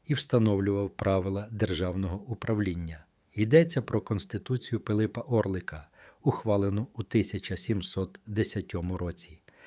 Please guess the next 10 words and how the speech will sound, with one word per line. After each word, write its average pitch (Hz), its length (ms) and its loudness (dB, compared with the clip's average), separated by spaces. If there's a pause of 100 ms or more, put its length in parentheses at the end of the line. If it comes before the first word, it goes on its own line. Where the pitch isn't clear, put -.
(140)
Європейські 143 600 6
держави 127 460 4
ще - 180 -4
пишалися 104 600 -2
монархами, 92 720 -4 (360)
а 120 100 0
запорожці 107 640 2
вже 92 200 0
записали: 90 640 -4 (460)
«Гетьман 127 560 4